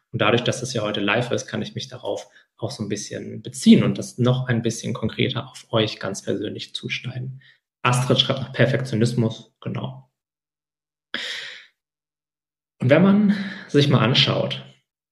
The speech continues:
was all diese Dinge, die ihr gerade geschrieben habt, Erfolgsdruck, Angst zu versagen, Perfektionismus, Versagensangst, Selbstzweifel, Leistungsdruck,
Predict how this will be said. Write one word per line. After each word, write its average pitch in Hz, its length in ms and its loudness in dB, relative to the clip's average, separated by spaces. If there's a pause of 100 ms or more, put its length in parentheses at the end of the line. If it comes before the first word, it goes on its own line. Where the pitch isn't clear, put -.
(160)
was - 420 0
all 196 440 6
diese 160 240 4
Dinge, 135 300 6
die 110 120 2
ihr 113 60 2
gerade 107 280 2
geschrieben 117 520 0
habt, - 320 -12 (260)
Erfolgsdruck, - 1000 0 (380)
Angst - 260 -2
zu - 80 -6
versagen, 104 500 0
Perfektionismus, 107 1000 -2
Versagensangst, 107 880 0
Selbstzweifel, - 920 -4
Leistungsdruck, - 880 -4